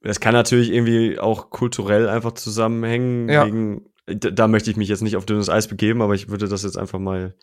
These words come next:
Speaker 1: ich kenne, ich bin mir auch nicht jetzt in der Ska-Geschichte
Speaker 2: Ja,
Speaker 1: so
Speaker 2: ja,
Speaker 1: krass
Speaker 2: same,
Speaker 1: drin, aber,
Speaker 2: same, ja.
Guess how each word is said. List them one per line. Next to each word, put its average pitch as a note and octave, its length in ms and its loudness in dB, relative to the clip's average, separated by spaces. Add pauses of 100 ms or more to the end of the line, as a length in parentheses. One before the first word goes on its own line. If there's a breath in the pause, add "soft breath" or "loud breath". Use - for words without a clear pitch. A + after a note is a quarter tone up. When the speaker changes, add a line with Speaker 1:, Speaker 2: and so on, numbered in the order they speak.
(100)
Speaker 1:
ich - 100 -20
kenne, A#2 220 0
ich G2+ 120 -6
bin A#2+ 120 2
mir A#2+ 160 0
auch G#2+ 60 0
nicht G#2+ 120 -2
jetzt - 200 -10
in A2 160 -6
der G#2 140 -2
Ska-Geschichte G#2 840 0
Speaker 2:
Ja, C#3 240 8
Speaker 1:
so C3 60 8
Speaker 2:
ja, B2 200 10
Speaker 1:
krass A2 120 4
Speaker 2:
same, A2+ 160 4
Speaker 1:
drin, G2 220 0
aber, F2+ 200 -4
Speaker 2:
same, G2+ 260 -4 (140)
ja. F#2 140 -8